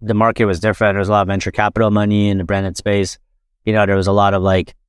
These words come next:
easy access to, like, loans and, and different kind of money. And, and I would say that is also not as readily available anymore. It's more challenging, or the cost of capital has increased. And so, you know, if you don't have that much cash,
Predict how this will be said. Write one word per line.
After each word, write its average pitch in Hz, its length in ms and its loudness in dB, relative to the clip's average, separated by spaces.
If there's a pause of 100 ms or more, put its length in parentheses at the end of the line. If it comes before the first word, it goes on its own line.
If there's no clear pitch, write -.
easy 113 280 0
access 104 580 0
to, - 80 0
like, 90 140 0
loans 107 480 2
and, 98 200 -2
and 101 180 -2
different 104 260 -2
kind 104 140 -2
of 98 80 -2
money. 104 340 0
And, 101 200 -2
and 104 160 -2
I 107 80 0
would 104 160 -2
say 107 320 0 (1160)
that 120 180 0
is 107 160 -2
also 107 280 2
not 110 400 0 (420)
as 101 200 -2
readily 107 420 0
available 104 520 2
anymore. 113 400 0
It's 104 160 -6
more 101 120 -4
challenging, 107 600 0
or 104 80 0
the 95 80 -2
cost 101 260 -2
of 95 60 -8
capital 104 400 0
has 104 120 0
increased. 110 540 -2
And 95 180 -4
so, 98 400 2 (800)
you 110 80 0
know, 92 300 0 (380)
if 127 160 -4
you 120 60 0
don't 139 200 0
have 139 140 0
that 107 100 0
much 101 220 -6
cash, 113 260 -2